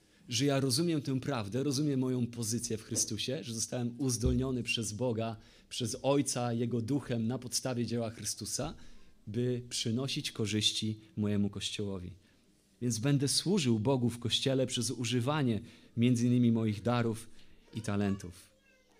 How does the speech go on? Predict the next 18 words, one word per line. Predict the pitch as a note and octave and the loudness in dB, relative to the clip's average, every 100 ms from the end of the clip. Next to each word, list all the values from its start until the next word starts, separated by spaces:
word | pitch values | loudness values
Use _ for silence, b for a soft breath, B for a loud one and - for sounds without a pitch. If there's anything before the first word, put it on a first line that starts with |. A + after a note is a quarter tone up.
| b A2+ | b -2
Bo | C3 | 0
w | - | 0
każdym, | - F#3 G#3 C#3 A2+ A#2 | 2 2 4 2 2 2
jak | A#2+ | 2
pisze | B2+ - | 0 -2
Paweł | B2 C#3+ C#3 | 0 0 0
w | B2+ | -2
pierwszym | C3+ C3+ C#3 | -2 -2 0
Koryntian | B2 B2 - B2 | -2 -4 0 0
dwanaście | A2+ B2 A#2+ - | 2 0 -2 -2
siedem, | - A2 G2 F#2 B - | -2 -2 -4 -6 B -2
bo | C#3 | 0
w | C3+ | 0
każdym, | - F#3+ G#3+ C3+ G2+ F2+ E2+ - _ _ _ _ _ _ _ | -2 0 2 0 0 -2 -2 -10 _ _ _ _ _ _ _
pierwszy | - B2 - | 0 2 0
Koryntian | A#2+ A#2+ A#2 A2+ G#2+ | 0 2 2 2 -2
dwanaście | G#2+ G#2 G#2 - | -2 -4 -6 -6
siedem, | - F#2+ F2+ | -6 -6 -8